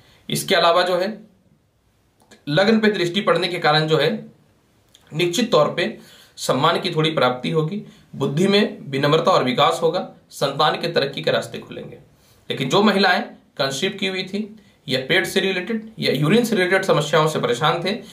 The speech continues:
आपकी समस्याएं निश्चित तौर पे बढ़ेंगी, खुजली की समस्याएं निश्चित तौर पे बढ़ सकती हैं। इसके अलावा जो है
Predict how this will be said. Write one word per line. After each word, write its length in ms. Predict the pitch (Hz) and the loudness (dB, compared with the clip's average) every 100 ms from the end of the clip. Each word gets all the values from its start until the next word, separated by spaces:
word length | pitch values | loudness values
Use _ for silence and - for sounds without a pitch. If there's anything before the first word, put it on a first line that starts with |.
| - 131 | -8 -2
आपकी 260 | 151 - | -2 0
समस्याएं 440 | 156 143 139 151 123 | -2 0 0 0 0
निश्चित 320 | 127 - 175 | 0 -4 0
तौर 120 | 180 | 0
पे 120 | 180 | 0
बढ़ेंगी, 440 | 175 180 180 208 220 - - _ | 0 2 0 -4 -6 -10 -20 _
खुजली 280 | - 135 151 | -4 -2 0
की 80 | - | 0
समस्याएं 460 | 170 160 156 165 160 | 2 2 2 0 0
निश्चित 300 | - 208 - | -2 -6 2
तौर 160 | - | 2
पे 120 | 170 | 2
बढ़ 140 | 165 170 | 0 0
सकती 300 | 170 - 180 | -2 -6 -8
हैं। 220 | 190 - - - _ _ _ _ - | -6 -8 -14 -20 _ _ _ _ -10
इसके 240 | 151 - | -8 0
अलावा 280 | 165 151 165 | 4 6 4
जो 140 | 165 165 | 4 0
है 160 | 165 | -2